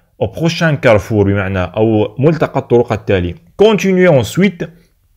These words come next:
tout droit au prochain carrefour. Continuer ensuite tout droit au prochain carrefour.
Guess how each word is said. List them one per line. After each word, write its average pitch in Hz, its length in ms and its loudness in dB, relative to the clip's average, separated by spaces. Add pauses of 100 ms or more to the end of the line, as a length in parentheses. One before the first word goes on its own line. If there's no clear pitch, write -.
tout 233 100 4
droit 147 300 4 (460)
au - 60 4
prochain 156 520 -2 (120)
carrefour. 92 420 -4 (420)
Continuer 110 340 2
ensuite 165 340 -4
tout 156 100 0
droit 113 560 0
au 208 100 4
prochain 160 560 -2 (160)
carrefour. 107 680 -2